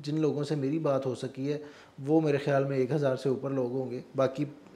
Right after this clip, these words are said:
जितने लोगों ने देखा, उन्होंने सीखा, उनका भला हुआ होगा।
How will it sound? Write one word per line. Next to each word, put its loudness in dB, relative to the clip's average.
जितने -4
लोगों 0
ने -4
देखा, -2
उन्होंने -8
सीखा, -6
उनका 2
भला 4
हुआ 2
होगा। -8